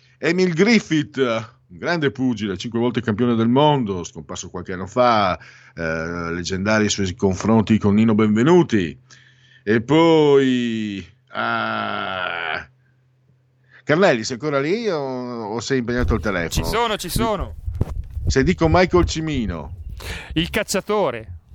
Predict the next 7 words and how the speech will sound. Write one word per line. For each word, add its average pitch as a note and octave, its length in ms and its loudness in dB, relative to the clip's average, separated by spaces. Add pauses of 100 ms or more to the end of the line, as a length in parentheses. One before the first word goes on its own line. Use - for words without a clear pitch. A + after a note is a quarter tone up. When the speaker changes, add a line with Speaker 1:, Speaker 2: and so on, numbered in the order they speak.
(360)
Speaker 1:
Eh, - 80 -20 (1000)
che - 120 -8
film, - 360 -18 (180)
che E2+ 140 -16
film, - 400 -20
mamma - 320 -14
mia. C#2 200 -16